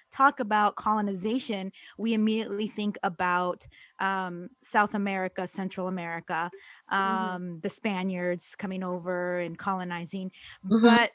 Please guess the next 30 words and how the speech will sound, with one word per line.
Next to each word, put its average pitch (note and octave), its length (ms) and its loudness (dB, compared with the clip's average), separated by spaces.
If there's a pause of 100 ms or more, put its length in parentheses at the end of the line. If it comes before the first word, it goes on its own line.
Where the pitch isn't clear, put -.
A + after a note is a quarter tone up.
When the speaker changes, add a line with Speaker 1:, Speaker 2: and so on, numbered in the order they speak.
(140)
Speaker 1:
the A#3+ 240 -2
idea A3 1000 2
that G#3 140 -2
it G#3 140 -2
happens G#3+ 560 -2 (140)
all G#3 360 6
over A3 360 4
the A#3 120 0
place, F3+ 600 -6 (260)
which C4 200 4
of B3 240 4
course C#4 480 6
it A#3+ 120 4
fucking A3 560 0
does. F#3+ 460 -4 (400)
But A#3+ 120 12
the B3 40 12
Speaker 3:
Yes. A#3 500 12 (100)
Speaker 1:
idea B3 540 6
of C#4+ 200 10
it, F4+ 220 2 (920)
I A#3+ 100 6
guess, B3 420 2
was A3+ 180 0
so B3+ 440 6
far A3+ 840 6
removed A#3 480 4
from D4+ 280 2
me F4+ 240 0
that A#3+ 100 2